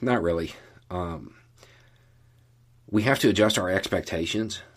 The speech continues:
of what these, these meetings at the U N are gonna be like now, because now it's near peer.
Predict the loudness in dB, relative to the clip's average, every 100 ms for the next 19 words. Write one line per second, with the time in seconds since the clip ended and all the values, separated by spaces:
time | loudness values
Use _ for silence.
0 | -14 -8 -6 -4 -4 -6 -8 -8 -10 -14
1 | -20 _ -8 -6 -4 -4 -4 -4 -6 -6
2 | -6 -4 -6 -6 -4 -4 -4 -8 -16 -18
3 | -18 -10 -6 -4 -4 -4 -4 -6 -6 -8
4 | -12